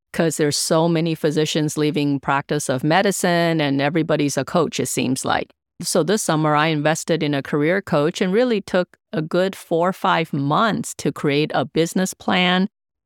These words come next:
be so detailed about what is it I'm gonna be coaching about, what is my model, what is my differentiator.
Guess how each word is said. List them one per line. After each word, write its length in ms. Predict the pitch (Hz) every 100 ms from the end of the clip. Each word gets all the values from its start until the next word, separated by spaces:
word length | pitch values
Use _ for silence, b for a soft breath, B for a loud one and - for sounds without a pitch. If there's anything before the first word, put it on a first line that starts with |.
| _
be 200 | 175 160
so 500 | - - 185 190 196
detailed 640 | 156 170 170 - 147 139 143
about 400 | 135 143 139 131
what 240 | 143 156
is 180 | 180 180
it 140 | 175
I'm 200 | 160 147
gonna 220 | 151 147 139
be 200 | 143 131
coaching 520 | - 143 - 143 139
about, 720 | - - - 175 185 185 185 -
what 240 | 165 165
is 140 | 160
my 180 | 151 131
model, 920 | 131 151 175 180 180 170 170 175 254 247
what 320 | 175 165 170
is 160 | 156
my 160 | - 135
differentiator. 1300 | 135 139 - 135 156 180 - 180 165 165 160 160 165